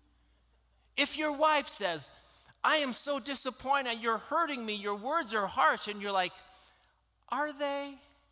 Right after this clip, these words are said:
Let's look at the dictionary of harsh. Because actually harsh is this. I'm somewhere between harsh and kind. Let's just clarify. That doesn't work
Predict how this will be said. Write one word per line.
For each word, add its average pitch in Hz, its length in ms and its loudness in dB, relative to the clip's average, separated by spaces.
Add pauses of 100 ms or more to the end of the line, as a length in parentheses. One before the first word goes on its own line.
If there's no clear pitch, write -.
(520)
Let's 339 220 2
look 269 200 -2
at 180 100 -2
the 185 60 -2
dictionary 160 580 -2
of 139 60 -6
harsh. - 640 -4 (420)
Because 269 260 0 (200)
actually 277 400 -2
harsh 269 460 2
is 175 180 -10
this. 226 340 0 (240)
I'm 320 240 4
somewhere 277 440 2
between 226 400 -6
harsh 226 540 2 (380)
and 190 160 -10
kind. 165 500 0
Let's 247 180 -4
just 254 220 -8
clarify. 175 680 4 (920)
That 214 260 4 (180)
doesn't 254 540 0 (140)
work 220 300 4